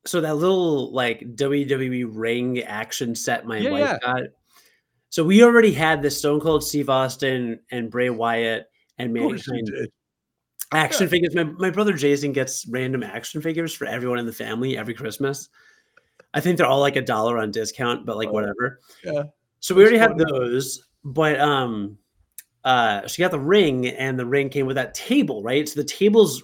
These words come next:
Speaker 1: easily breakable, right? You just match, like,
Speaker 2: Sure.
Speaker 1: you line up two little, uh, tabs, and you put it together, and then you can break it really easily. What's so funny is he's never seen a minute of wrestling in his life, and he just intuitively knew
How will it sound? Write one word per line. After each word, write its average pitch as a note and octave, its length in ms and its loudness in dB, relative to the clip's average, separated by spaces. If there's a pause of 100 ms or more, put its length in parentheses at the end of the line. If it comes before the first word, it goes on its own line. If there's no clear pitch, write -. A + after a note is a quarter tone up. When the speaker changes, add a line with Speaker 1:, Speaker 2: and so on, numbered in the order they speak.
Speaker 1:
easily F3+ 460 2
breakable, G2+ 560 -8
right? A#2 240 -4
You C#3 140 -4
just D3 200 -4
match, C#3+ 300 0
like, C#3 80 2
Speaker 2:
Sure. - 80 0
Speaker 1:
you C#3+ 80 -2
line D#3 200 0
up - 120 -4
two D3+ 220 -4
little, B2 340 -2 (540)
uh, A2 240 -2
tabs, A#2+ 540 -2
and A#2+ 100 -4
you A#2+ 80 -4
put B2 160 -4
it A#2+ 100 -6
together, A2 360 -4
and A2+ 100 -4
then B2 80 -4
you B2 60 -4
can A2+ 160 -6
break A2+ 200 -4
it A2 60 -2
really G#2+ 200 -2
easily. A2+ 400 -6 (560)
What's D3+ 200 -2
so G3 140 4
funny F3+ 260 0
is A#2+ 220 -4 (360)
he's D#3+ 220 -2
never G3 240 4
seen G3 200 0
a D3+ 60 2
minute C#3+ 220 2
of A2+ 100 -6
wrestling A#2 300 -2
in G#2 40 -2
his G#2 140 -6
life, G2+ 500 -10 (480)
and D#3 120 0
he E3+ 80 2
just F3+ 320 -4
intuitively F#3 960 4
knew B2 600 -4